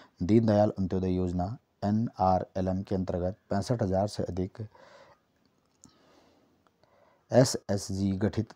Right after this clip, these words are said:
तथा चालीस हज़ार दो सौ बहत्तर सदस्य लखपति दीदी के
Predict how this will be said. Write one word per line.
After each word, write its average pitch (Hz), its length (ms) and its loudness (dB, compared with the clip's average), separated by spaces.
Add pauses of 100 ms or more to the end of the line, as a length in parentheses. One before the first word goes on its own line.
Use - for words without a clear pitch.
तथा 92 240 0 (420)
चालीस 98 400 0
हज़ार 92 280 0
दो 92 180 -4
सौ 95 160 -8
बहत्तर 90 600 -6 (300)
सदस्य 104 440 -2
लखपति 101 380 -2
दीदी 98 260 -2
के 95 180 -6